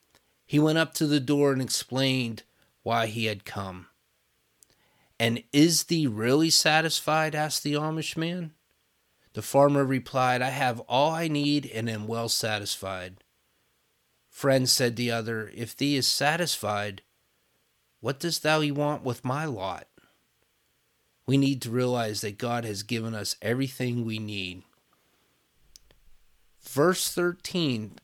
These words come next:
tells us to draw on the power of Christ. Abundant living is impossible without the power of Christ.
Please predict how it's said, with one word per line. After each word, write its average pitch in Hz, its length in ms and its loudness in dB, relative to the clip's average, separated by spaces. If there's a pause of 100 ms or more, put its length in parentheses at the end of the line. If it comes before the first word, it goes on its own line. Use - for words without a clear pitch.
tells 131 360 -2
us 127 220 0
to 113 120 -6
draw 120 380 -2
on 135 160 -2
the 127 60 -4
power 110 520 -4
of 104 160 -10
Christ. 92 600 -10 (1120)
Abundant 131 640 2
living 139 360 6
is 123 160 2
impossible 120 800 -2
without 104 380 -6
the 101 80 -10
power 101 380 -6
of 95 120 -14
Christ. 101 560 -8